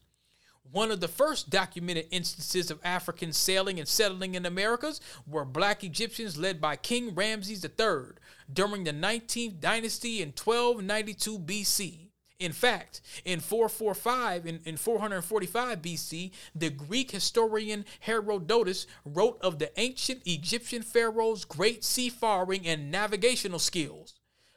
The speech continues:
Further concrete evidence noted by Doctor Imhotep and largely ignored by Eurocentric archaeologists includes Egyptian artifacts found across North America, from the Algonquin writings on the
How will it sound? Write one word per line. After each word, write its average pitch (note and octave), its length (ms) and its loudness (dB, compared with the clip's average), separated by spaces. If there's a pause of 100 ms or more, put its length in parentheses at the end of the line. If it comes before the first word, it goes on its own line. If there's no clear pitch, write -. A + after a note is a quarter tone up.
(160)
Further E4+ 280 4
concrete G#3 540 0
evidence D3 480 0
noted F#3+ 360 2
by E3 200 0
Doctor F#3 500 0
Imhotep G3 880 0 (300)
and D#3 280 0
largely A3 680 2
ignored G3+ 540 2
by F3 200 2 (100)
Eurocentric A3 920 2
archaeologists G3+ 840 0 (240)
includes F#3+ 600 -2 (100)
Egyptian G3+ 720 0
artifacts G#3+ 580 0
found G#3+ 380 -2
across G3+ 380 0
North G3 300 0
America, A3 600 0 (180)
from G3+ 320 0
the E3 260 2
Algonquin A3 1040 2
writings A3+ 440 2
on G3 160 -2
the E3+ 100 -4